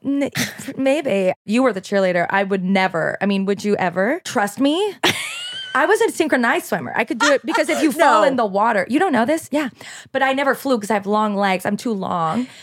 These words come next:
Speaker 2: Yeah,
Speaker 1: So,
Speaker 2: you're very
Speaker 1: so I
Speaker 2: tall.
Speaker 1: would be under and I would make people fly.
Speaker 2: Okay, then you are supporting people.
Speaker 1: Yeah, but under, if they fall, they just fall in the water. It's not that bad. It's not that bad.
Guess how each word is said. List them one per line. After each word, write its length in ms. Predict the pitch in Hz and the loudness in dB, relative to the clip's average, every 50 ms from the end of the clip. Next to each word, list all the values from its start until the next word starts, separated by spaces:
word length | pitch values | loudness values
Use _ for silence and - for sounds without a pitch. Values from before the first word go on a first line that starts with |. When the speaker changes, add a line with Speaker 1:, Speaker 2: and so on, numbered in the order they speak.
| - - | -14 -8
Speaker 2:
Yeah, 80 | 233 226 | -4 0
Speaker 1:
So, 280 | 220 208 208 196 180 175 | 2 2 2 2 0 0
Speaker 2:
you're 140 | 185 196 202 | 0 0 2
very 200 | 202 202 196 196 | 2 2 2 2
Speaker 1:
so 240 | - 185 180 226 208 | 0 0 0 2 2
I 120 | - 208 | 2 2
Speaker 2:
tall. 60 | 220 220 | 2 0
Speaker 1:
would 160 | 220 214 - | -2 -4 -4
be 120 | - 214 | -4 -2
under 420 | - 208 240 233 - - - - - - - - _ - | 0 2 0 0 0 -4 -8 -10 -14 -16 -20 -20 _ -6
and 160 | - 214 214 214 - | -4 -4 -2 -2 0
I 100 | 208 202 | 0 0
would 100 | 202 196 | 2 0
make 200 | 196 196 196 - | -2 -2 -4 -2
people 180 | 208 202 180 | -4 -4 -4
fly. 480 | 165 - - 185 180 - - - - - - _ - 554 | -4 -6 -4 -4 -4 -4 -4 -6 -10 -14 -6 _ 0 0
Speaker 2:
Okay, 420 | - - 381 381 330 330 359 302 | 0 2 2 2 2 4 2 0
then 240 | 339 320 392 381 302 | 2 2 0 0 0
you 280 | 339 277 262 311 370 392 | -2 -4 -2 -2 -2 0
are 200 | - 311 339 392 | 2 4 4 2
supporting 680 | 381 - - 311 - - - 349 359 403 440 427 349 294 | 2 0 -4 -6 -4 -2 0 2 2 4 2 2 0 -2
people. 400 | - - 269 240 - 240 269 277 | 0 -2 -4 -2 0 2 4 4
Speaker 1:
Yeah, 160 | 311 294 320 | 4 4 2
but 200 | 202 190 269 254 - | 2 0 -2 -2 0
under, 260 | 247 254 254 247 247 233 - | -2 -2 0 0 0 0 0
if 120 | 240 240 | -2 0
they 100 | - 240 | 0 0
fall, 480 | 233 - 247 240 240 233 220 208 208 - - 214 | 0 2 2 2 4 4 4 2 0 -2 -4 -2
they 100 | 240 226 | 0 0
just 200 | 208 233 233 - | 2 2 0 2
fall 160 | - 233 240 | 2 2 2
in 60 | 262 | 4
the 80 | 240 240 | 2 2
water. 280 | 247 269 302 330 415 480 370 | 2 4 4 4 4 4 2
It's 160 | 370 - - 302 | 2 0 -6 -6
not 240 | 320 330 320 349 - | -2 0 0 2 2
that 200 | 427 381 269 214 | 2 0 2 2
bad. 420 | 269 262 262 254 240 220 208 196 | 2 4 4 4 4 2 0 -2
It's 220 | - 220 226 - 220 | -4 -4 -4 -2 0
not 240 | 220 208 190 185 180 | 0 2 2 0 -2
that 160 | 170 160 - | -4 -6 -6
bad. 320 | - - 80 78 - - | -6 -8 -8 -10 -10 -12